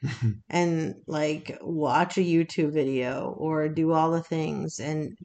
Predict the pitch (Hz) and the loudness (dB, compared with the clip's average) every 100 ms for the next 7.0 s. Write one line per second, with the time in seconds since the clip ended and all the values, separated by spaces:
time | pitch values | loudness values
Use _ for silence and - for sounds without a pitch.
0 | _ _ 165 175 165 185 185 - 175 175 | _ _ -2 -2 0 0 -2 0 0 2
1 | 175 165 156 170 - - - - 185 190 | 0 -2 0 0 -2 -14 -10 0 2 4
2 | 170 160 170 180 165 151 160 175 170 170 | 0 0 0 0 0 0 -2 -2 -2 -2
3 | 175 170 _ - - - - 202 180 180 | -2 -4 _ -20 -20 -20 -2 2 2 2
4 | 170 165 165 160 160 165 156 - - 196 | 0 2 2 4 2 2 -4 -6 -2 2
5 | 180 165 156 156 156 - - 170 160 156 | 4 4 2 0 -4 -6 -8 -2 0 2
6 | 156 160 160 160 160 156 165 156 131 | 2 0 0 -2 -2 -4 -2 -2 -4